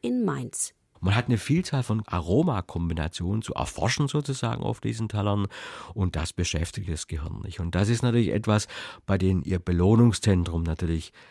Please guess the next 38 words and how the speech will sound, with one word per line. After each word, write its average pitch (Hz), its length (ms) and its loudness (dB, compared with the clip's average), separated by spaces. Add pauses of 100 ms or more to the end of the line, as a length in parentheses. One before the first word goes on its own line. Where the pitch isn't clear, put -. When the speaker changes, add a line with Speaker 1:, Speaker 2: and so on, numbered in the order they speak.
(160)
Speaker 2:
sehr, 98 240 0
sehr 90 200 -2
stark 92 320 0
anspricht. - 640 -8
Sie - 140 -4
sind 95 260 -2
mit 101 120 0
so 82 80 -2
einem 87 180 0
Teller 101 260 -2
viel, 143 380 0
viel 113 140 -2
länger 98 240 -2
beschäftigt, 92 580 -4
sie - 160 -8
essen 71 280 -4
langsamer. 95 540 -4 (340)
Das 98 140 -2
heißt 107 220 4
also, 104 200 4 (300)
es 101 120 4
ist 107 140 4
insgesamt 147 500 2
physiologisch 110 680 2
viel 175 320 0
wertvoller, 104 540 0 (240)
so - 160 0
einen 104 280 2
Teller 127 280 2
zu 101 120 -4
sich 127 140 -2
zu 123 140 -2
nehmen, 131 320 2 (280)
sich 110 220 2 (160)
damit 104 300 4
stark 139 400 0
zu 120 80 -2
belohnen 101 420 4